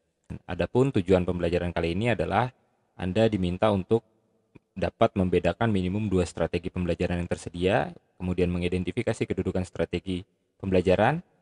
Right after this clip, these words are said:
yang ketiga mengidentifikasi fungsi strategi pembelajaran, yang keempat menganalisis minimum dua strategi pembelajaran yang tersedia, dan yang terakhir adalah menyusun langkah-langkah atau sintaks penerapan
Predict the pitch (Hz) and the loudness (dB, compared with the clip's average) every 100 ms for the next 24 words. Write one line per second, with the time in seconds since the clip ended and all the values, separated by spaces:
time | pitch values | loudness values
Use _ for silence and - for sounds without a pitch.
0 | _ _ _ _ - 107 120 117 120 110 | _ _ _ _ -4 0 2 4 4 4
1 | 98 98 92 104 95 101 - 95 - 90 | 2 0 0 -2 -2 -2 -4 -4 -4 -4
2 | 92 87 87 90 90 87 92 98 120 143 | -4 -4 -6 -6 -4 0 2 2 0 -2
3 | - _ _ _ - 101 123 131 139 120 | -10 _ _ _ -4 0 2 2 0 0
4 | 110 104 101 110 - - 98 104 104 123 | 0 -2 -4 -6 -8 -4 -2 0 -2 -2
5 | 123 101 113 120 139 - - 101 95 92 | -2 2 4 4 2 -4 0 0 2 -2
6 | 101 107 104 _ _ _ - 98 98 90 | -2 -6 -6 _ _ _ -2 4 4 6
7 | 95 95 90 87 - - 90 113 160 - | 4 2 0 -4 -8 -2 2 2 2 -4
8 | _ - 90 90 90 92 127 110 92 110 | _ -2 0 0 0 0 0 0 0 -2
9 | 110 92 - 120 127 - _ _ _ - | -2 -4 -2 0 -2 -6 _ _ _ -12
10 | 90 92 90 90 127 127 90 - 92 92 | -4 0 2 2 0 0 -2 -4 -4 -2
11 | 107 - - 90 90 87 120 | -4 -6 -8 -4 -2 -2 -2